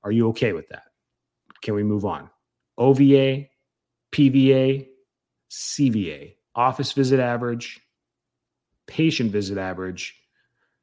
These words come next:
case value average. Need to know those. Do, always do a rolling calendar. Don't pick twenty twenty-one.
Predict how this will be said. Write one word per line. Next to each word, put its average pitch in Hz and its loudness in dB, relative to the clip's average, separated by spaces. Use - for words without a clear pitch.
case 123 -2
value 101 -4
average. 82 -14
Need 185 4
to 139 0
know 113 0
those. 95 -6
Do, 143 0
always 156 6
do 151 6
a 135 8
rolling 123 2
calendar. 107 -4
Don't 120 -10
pick 127 -8
twenty 117 -2
twenty-one. 104 -4